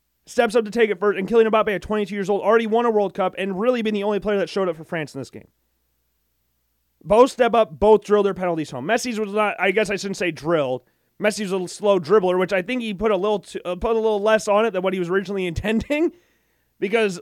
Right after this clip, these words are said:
Hugo Lloris actually came decently close to saving <laughs> it once he, once he recovered himself. But then Emiliano Martinez just does Emiliano Martinez things and saves two penalties.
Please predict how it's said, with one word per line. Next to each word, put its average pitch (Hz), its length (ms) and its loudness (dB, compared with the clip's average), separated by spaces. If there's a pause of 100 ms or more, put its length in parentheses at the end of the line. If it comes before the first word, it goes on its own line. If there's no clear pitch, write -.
Hugo 285 280 4
Lloris 208 400 0
actually 190 420 0
came 196 300 -4
decently 165 360 -6
close 180 280 -4
to 156 60 -14
saving 202 360 -4
<laughs> 233 220 -4
it 202 300 -4
once 220 200 -2
he, 202 180 -4 (300)
once 208 180 0
he 202 80 -4
recovered 190 420 2
himself. 117 440 -8 (1600)
But 202 200 0
then 202 380 0 (340)
Emiliano 208 420 4
Martinez 190 500 -2
just 185 260 -4
does 180 180 0
Emiliano 175 460 0
Martinez 165 440 -4
things 190 380 -4
and 160 120 -10
saves 185 560 -2 (600)
two 196 160 -6
penalties. 170 580 -6